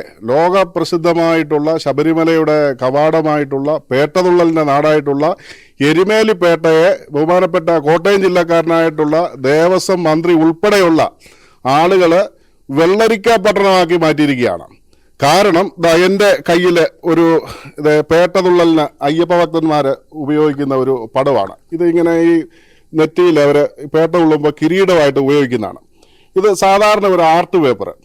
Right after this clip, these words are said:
ആർട്ട് പേപ്പർ അറിയാം, എല്ലാ ഉദ്യോഗസ്ഥ, ദേവസ്വം മന്ത്രി, ഉദ്യോഗ-, കളക്ടർ ഉൾപ്പെടെയുള്ള, സബ് കളക്ടർ ഉൾപ്പെടെയുള്ള ആളുകള്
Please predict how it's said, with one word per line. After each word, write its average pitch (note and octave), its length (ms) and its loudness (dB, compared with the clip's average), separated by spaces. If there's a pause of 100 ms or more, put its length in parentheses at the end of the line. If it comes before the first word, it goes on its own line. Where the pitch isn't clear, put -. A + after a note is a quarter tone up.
(580)
ആർട്ട് G3+ 200 0
പേപ്പർ G#3 240 0
അറിയാം, F#3+ 280 2 (120)
എല്ലാ G3 320 0
ഉദ്യോഗസ്ഥ, G3+ 420 0 (640)
ദേവസ്വം F#3 540 0
മന്ത്രി, F3+ 400 0
ഉദ്യോഗ-, F3 640 0
കളക്ടർ E3 300 -2
ഉൾപ്പെടെയുള്ള, E3 600 0
സബ് D#3 240 -6
കളക്ടർ E3+ 280 -2
ഉൾപ്പെടെയുള്ള D#3+ 720 0
ആളുകള് D#3 400 0